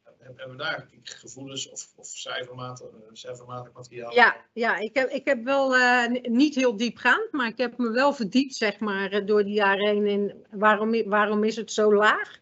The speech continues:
Speaker 1: Ja.
Speaker 2: Ehm, wat je ziet, zeg maar, de vrouwen die in dat, in die twaalf procent percentage zitten, eh, dat zijn vaak toch wel vrouwen die of in een familiebedrijf zitten en doorgegroeid zijn of ergens anders naam hebben gemaakt. Ehm,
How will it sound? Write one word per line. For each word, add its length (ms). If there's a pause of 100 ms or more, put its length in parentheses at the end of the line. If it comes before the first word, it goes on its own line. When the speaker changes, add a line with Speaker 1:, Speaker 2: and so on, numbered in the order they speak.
Speaker 1:
Ja. 300 (220)
Speaker 2:
Ehm, 640 (180)
wat 200
je 80
ziet, 380
zeg 200
maar, 160
de 100
vrouwen 560
die 220
in 100
dat, 140 (120)
in 140
die 100
twaalf 360
procent 380 (120)
percentage 720
zitten, 400 (460)
eh, 420
dat 200
zijn 260
vaak 360
toch 160
wel 200
vrouwen 440
die 240
of 180
in 140
een 80
familiebedrijf 800
zitten 400 (320)
en 180
doorgegroeid 580
zijn 260
of 160
ergens 400
anders 320
naam 360
hebben 240
gemaakt. 600 (420)
Ehm, 640